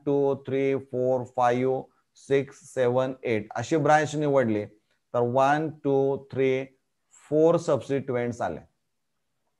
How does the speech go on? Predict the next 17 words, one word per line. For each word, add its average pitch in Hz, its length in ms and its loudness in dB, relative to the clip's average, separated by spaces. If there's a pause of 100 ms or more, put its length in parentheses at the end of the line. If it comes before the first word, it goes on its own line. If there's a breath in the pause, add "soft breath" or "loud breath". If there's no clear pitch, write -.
(440)
बरोबर 127 280 -2
आहे. 90 100 -6 (460)
पण 147 140 2
वन, 147 500 2
टू, 160 420 2 (120)
थ्री, 151 320 0
फोर, 139 480 0
फाईव्ह, 131 460 0
सिक्स, 131 400 -4
सेवन, 127 520 -2 (120)
एट, 120 300 -2
नाईन 120 380 -6
दुसरा 127 280 -4
विद्यार्थी 131 440 -2
या 131 100 0
पद्धतीनं 113 600 -4
करेल. 92 240 -10